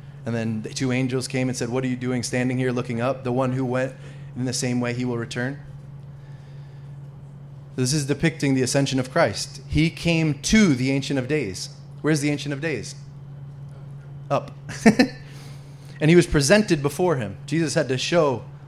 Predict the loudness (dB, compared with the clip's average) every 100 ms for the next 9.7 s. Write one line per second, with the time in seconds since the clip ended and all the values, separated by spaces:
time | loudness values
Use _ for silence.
0 | -18 -16 -16 -4 0 4 4 6 4 4
1 | -2 0 0 -2 -2 -2 -2 -4 -8 -10
2 | -16 -16 -18 -16 -16 -16 -16 -16 -16 -16
3 | -14 0 2 2 4 4 2 -4 -16 -16
4 | -16 -8 -4 0 2 2 2 -2 -2 -6
5 | -2 2 2 2 -4 2 2 2 -4 -12
6 | -16 -16 -16 -16 -16 -16 -16 -4 2 2
7 | 4 4 4 4 0 0 4 4 4 0
8 | -2 -4 0 2 2 2 4 4 2 2
9 | 2 2 2 6 6 4